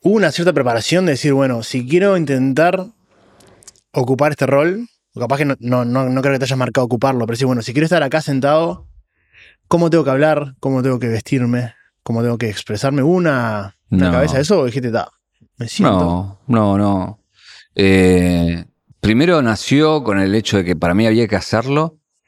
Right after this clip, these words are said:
Speaker 2: y, y como que entendía lo que había que hacer y si lo tenía que explicar y, y preparar a alguien me iba a llevar mucho tiempo. Entonces digo, "Bueno, lo, lo hago yo y lo tengo que hacer". Y después también hay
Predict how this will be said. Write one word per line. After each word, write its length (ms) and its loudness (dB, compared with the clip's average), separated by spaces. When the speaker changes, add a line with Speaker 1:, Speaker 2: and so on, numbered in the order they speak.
Speaker 2:
y, 960 0
y 100 -2
como 260 2
que 120 -2
entendía 420 2
lo 60 0
que 80 0
había 120 0
que 60 -2
hacer 460 -2
y 160 -4
si 180 -2
lo 120 2
tenía 220 0
que 80 -4
explicar 460 0
y, 240 0
y 60 -4
preparar 460 0
a 60 2
alguien 300 0
me 80 2
iba 80 2
a 40 2
llevar 180 0
mucho 220 0
tiempo. 280 2
Entonces 240 -2
digo, 160 2
"Bueno, 180 2
lo, 200 2
lo 120 2
hago 160 2
yo 300 0
y 140 -2
lo 120 0
tengo 140 2
que 40 0
hacer". 220 -4
Y 60 0
después 160 0
también 300 0
hay 40 0